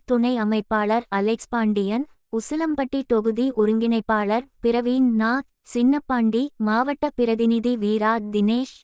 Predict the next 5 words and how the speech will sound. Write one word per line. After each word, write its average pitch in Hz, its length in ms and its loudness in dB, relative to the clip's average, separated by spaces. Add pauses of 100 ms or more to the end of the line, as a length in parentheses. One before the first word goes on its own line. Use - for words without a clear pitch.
(160)
கழக 254 380 0
முன்னணியினர் 233 760 2
பாறைப்பட்டி 226 640 0 (180)
ராமசாமி, 226 680 0 (300)
பாண்டீஸ்வரர், 240 840 -2